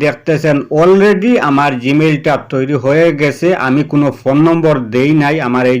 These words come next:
Gmail-এর মধ্যে। নিচে এখানে রয়েছে নেক্সট, আমি এখান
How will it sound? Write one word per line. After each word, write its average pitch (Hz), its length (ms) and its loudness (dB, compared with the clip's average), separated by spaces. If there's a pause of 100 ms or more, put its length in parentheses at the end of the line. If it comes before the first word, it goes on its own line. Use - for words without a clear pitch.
Gmail-এর 143 500 0
মধ্যে। 139 260 0 (380)
নিচে 127 280 -2
এখানে 151 220 -2 (120)
রয়েছে 147 340 0 (200)
নেক্সট, 143 260 -4 (100)
আমি 131 120 0 (100)
এখান 139 180 -4